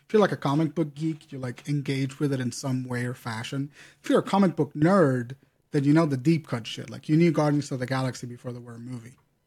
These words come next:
Um, if you were a comic book nerd. I think the word nerd used to have a negative connotation because of all the media that people were bullying nerds.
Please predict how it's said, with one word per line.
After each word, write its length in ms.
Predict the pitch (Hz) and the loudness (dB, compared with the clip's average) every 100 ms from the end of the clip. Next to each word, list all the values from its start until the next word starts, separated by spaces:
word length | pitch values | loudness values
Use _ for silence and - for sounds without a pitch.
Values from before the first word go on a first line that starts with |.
| _ _ _ _ _ _ - | _ _ _ _ _ _ -4
Um, 420 | 151 135 117 113 139 | 2 2 0 -4 -6
if 120 | 135 | 0
you 80 | 143 | 2
were 60 | 127 | 0
a 40 | |
comic 320 | - 151 135 | 2 2 2
book 160 | 139 123 | 0 -10
nerd. 480 | 127 127 120 117 117 _ _ - | -6 -4 -4 -8 -14 _ _ -10
I 100 | 147 | -8
think 260 | - 269 302 | 0 2 4
the 140 | 185 | 4
word 400 | 151 165 170 147 | 6 6 6 4
nerd 480 | 139 156 190 175 143 | 4 6 8 6 4
used 200 | 143 - | -2 -2
to 80 | 147 | 0
have 140 | 143 | 2
a 40 | 127 | 2
negative 380 | 135 165 160 | 2 4 2
connotation 540 | - 139 127 147 147 135 | 2 2 2 0 2 0
because 180 | 123 127 | -2 -6
of 120 | 131 | -4
all 140 | 131 | -2
the 80 | 135 | 0
media 640 | 127 127 131 147 156 160 170 _ | -2 -4 -4 0 0 -2 -8 _
that 440 | 139 123 120 - | -6 -6 -6 -10
people 240 | - 135 135 | -8 -6 -6
were 100 | 127 | -8
bullying 420 | 123 131 127 123 | -8 -6 -4 -6
nerds. 500 | 120 120 160 175 - | -6 -4 -4 -6 -14